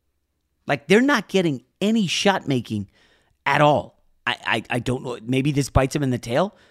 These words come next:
But, Rob, this, it, it, LeBron just imposes his will and nobody can stop it. It's like you look out there, it's Torrey Craig against LeBron, Jay Crowder fighting, Mikal Bridges folding. Like, they just, they, it's just a terrible matchup.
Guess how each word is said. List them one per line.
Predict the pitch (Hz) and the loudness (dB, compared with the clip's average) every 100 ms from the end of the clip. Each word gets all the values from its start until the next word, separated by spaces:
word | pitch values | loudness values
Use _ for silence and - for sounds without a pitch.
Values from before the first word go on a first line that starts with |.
| _ _ | _ _
But, | - 101 | -2 0
Rob, | 131 170 131 - _ _ | 2 2 0 -14 _ _
this, | 151 156 - - | 0 0 -4 -10
it, | 131 - | -12 -12
it, | - - - 160 | -14 -12 -8 0
LeBron | 151 131 160 185 | 2 4 4 4
just | 160 160 | 2 0
imposes | 139 160 160 143 | 4 4 4 0
his | 135 120 | -4 0
will | 156 170 | 2 4
and | 113 | 4
nobody | 120 135 | 2 2
can | 151 120 | -2 -2
stop | - 139 180 | -2 -4 -4
it. | - _ _ _ - | -12 _ _ _ -12
It's | - | 0
like | 160 - | 0 2
you | 180 | 4
look | 175 180 | 4 4
out | 170 | 4
there, | 170 135 | 4 2
it's | - - | -2 -2
Torrey | - 185 180 | 2 4 4
Craig | - - 160 107 | 0 2 2 2
against | 104 113 113 | -4 -4 -6
LeBron, | 101 113 98 - - - _ | -6 -4 -6 -10 -20 -20 _
Jay | - 180 | 0 0
Crowder | - 180 160 127 | 2 2 2 0
fighting, | - - - 135 143 110 _ _ _ _ 135 | -4 -12 -2 0 0 -2 _ _ _ _ -4
Mikal | 147 - 190 | -2 2 2
Bridges | 139 160 123 92 | 4 2 2 -8
folding. | - - 156 147 131 87 76 _ | -14 -2 2 2 2 -4 -8 _
Like, | - 156 | -8 -2
they | 190 | 0
just, | 175 190 - | 0 -4 -4
they, | - | -6
it's | 170 160 - | -4 -6 -6
just | 165 | -10
a | - | -14
terrible | - 175 180 165 147 | -8 0 0 2 2
matchup. | 143 160 131 | 0 0 -4